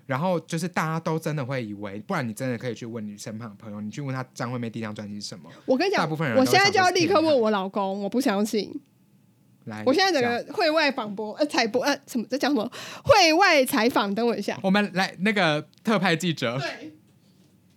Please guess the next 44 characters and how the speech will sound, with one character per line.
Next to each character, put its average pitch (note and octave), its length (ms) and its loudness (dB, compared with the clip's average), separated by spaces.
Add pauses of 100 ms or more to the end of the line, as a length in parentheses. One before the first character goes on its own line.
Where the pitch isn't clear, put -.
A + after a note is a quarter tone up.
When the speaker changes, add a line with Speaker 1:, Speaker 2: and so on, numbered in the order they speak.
(1400)
Speaker 1:
我 D#3 120 -2
来 C#3+ 120 4
为 G3 120 2
大 G3 120 2
家 D#3+ 140 4
那 D#3+ 100 2
个 C#3+ 100 2
口 A2 240 -2
述 B2+ 220 -2
一 G#2+ 40 0
下。 A2 280 -4 (1300)
现 - 180 -2
在 F3 80 2
Kiki D#3+ 240 -4
正 C3+ 140 -2
在 C3 100 0
问 B2+ 140 -4
她 B2 80 -4
老 G#2 180 -8
公， G#2 340 -10 (760)
人 A2+ 200 -4
不 A2+ 80 -6
见 A#2 240 -2
了。 A2 100 -6 (180)
Speaker 2:
有， C#5+ 80 -14
有， E5+ 60 -6 (280)
我 F#4+ 60 -6
回 G4+ 120 -4
来 D4 140 -6
了， C4+ 120 -12
回 A#3+ 100 -12
来 B3 220 -12
了。 A3+ 180 -14 (340)
好， C#4 140 -6
我 C#4 40 -4
们 C4+ 140 -6
现 E4 80 -8
在 F#4+ 180 -4
来 D4 120 -6 (100)
立 E4+ 160 -10
刻 E4 180 -10
访 G#3 220 -16
问 A#3+ 240 -12
你。 F3+ 240 -20